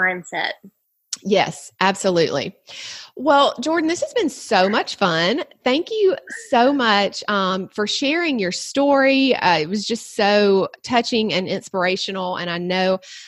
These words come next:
Speaker 2: our listeners are gonna love it. So let, we've talked a little bit about your podcast, but kind of, um, recap, tell everybody where they can connect with you, where they can find you,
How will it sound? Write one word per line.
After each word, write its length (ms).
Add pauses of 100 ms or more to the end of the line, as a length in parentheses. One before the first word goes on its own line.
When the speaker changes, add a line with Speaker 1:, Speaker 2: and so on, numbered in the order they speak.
Speaker 2:
our 120
listeners 360
are 60
gonna 180
love 280
it. 180
So 140 (480)
let, 280
we've 220
talked 220
a 20
little 140
bit 80
about 220
your 120
podcast, 800
but 240 (500)
kind 180 (120)
of, 160
um, 400 (240)
recap, 580
tell 220
everybody 360 (100)
where 320
they 180
can 220
connect 480
with 160
you, 280
where 140
they 80
can 300
find 420
you, 400